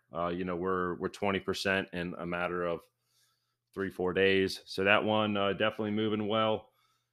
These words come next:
Uh, Affirm has been making some big moves here with Amazon.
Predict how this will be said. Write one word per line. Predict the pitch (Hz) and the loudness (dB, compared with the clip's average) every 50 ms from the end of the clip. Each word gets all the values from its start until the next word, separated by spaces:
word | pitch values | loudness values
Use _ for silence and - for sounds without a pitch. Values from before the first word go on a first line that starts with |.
| _ _ _ _ _ - | _ _ _ _ _ -4
Uh, | 92 92 92 90 - - | -2 0 0 0 0 2
Affirm | - 110 - - - 127 131 135 139 147 147 160 151 131 117 113 113 - _ _ _ - 98 | 0 0 0 2 2 4 6 6 6 6 4 2 0 -4 -8 -12 -18 -20 _ _ _ -16 -10
has | 107 110 107 95 | -6 -4 -4 -4
been | 85 87 113 110 110 110 110 110 110 110 110 110 107 107 101 92 - _ _ _ _ _ - | -2 -2 0 0 0 0 0 -2 -2 -2 -2 -2 -2 -4 -6 -10 -16 _ _ _ _ _ -8
making | 101 113 113 113 117 113 107 | -4 -2 -2 -2 -2 -4 -6
some | - - 113 104 | -6 -6 -6 -2
big | 90 110 107 95 | -2 -2 -2 -2
moves | 107 107 107 107 98 - | -2 -2 -2 -4 -4 -6
here | - 117 113 107 110 110 | -4 -2 -2 0 0 0
with | 101 98 92 - - | -2 -2 -4 -6 -4
Amazon. | - 113 113 113 110 98 82 104 101 95 92 92 90 80 | 0 0 2 2 0 0 0 0 0 0 -2 -2 -4 -6